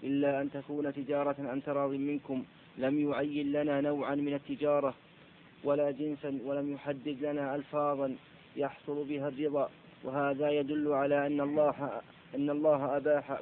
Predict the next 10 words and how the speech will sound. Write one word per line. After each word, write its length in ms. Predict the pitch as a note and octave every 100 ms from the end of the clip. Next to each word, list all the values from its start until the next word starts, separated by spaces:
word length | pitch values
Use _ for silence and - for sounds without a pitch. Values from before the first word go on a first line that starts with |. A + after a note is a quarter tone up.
| -
كل 240 | D3 D3
ما 260 | C#3+ D3 C3+ - - - - - - - - - - -
عد 340 | C3+ D3 C3 C#3+
تجارة 680 | C#3+ D3 D3 C#3+ C3+ C#3 B2+ - - - - -
ما 280 | C#3+ D3+ D3
لم 240 | D3 D3
ينهى 280 | D3 C3+ C3
عنه 240 | C3 C#3
الشارع، 460 | C3+ - D3 C3 A#2+ - - - - - - - - - - - -
وأن 400 | C#3+ D3+ D#3